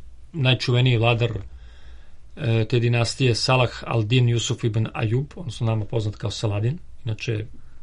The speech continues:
<clears throat> Kurd po nacionalnosti. On je kao fatimitski vezir u Egiptu uspeo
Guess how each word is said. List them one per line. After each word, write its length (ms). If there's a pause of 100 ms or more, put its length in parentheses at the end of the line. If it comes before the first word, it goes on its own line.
<clears throat> 920
Kurd 220 (480)
po 120
nacionalnosti. 760 (1080)
On 160
je 80
kao 480
fatimitski 520
vezir 320
u 40
Egiptu 360
uspeo 200